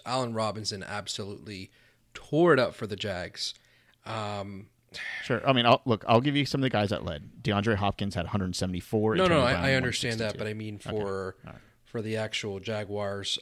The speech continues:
Speaker 1: um, who was their, I, I, Lee was their target leader with, I think, with almost a hundred. I don't think he quite got there.
Speaker 2: Keelan Cole had eighty-three,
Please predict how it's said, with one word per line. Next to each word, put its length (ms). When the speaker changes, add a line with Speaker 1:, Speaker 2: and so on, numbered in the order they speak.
Speaker 1:
um, 460
who 80
was 160
their, 260
I, 160
I, 120
Lee 460
was 320
their 160
target 340
leader 240
with, 140
I 80
think, 180
with 120
almost 400
a 60
hundred. 300
I 60
don't 160
think 140
he 40
quite 280
got 260
there. 240
Speaker 2:
Keelan 340
Cole 200
had 260
eighty-three, 760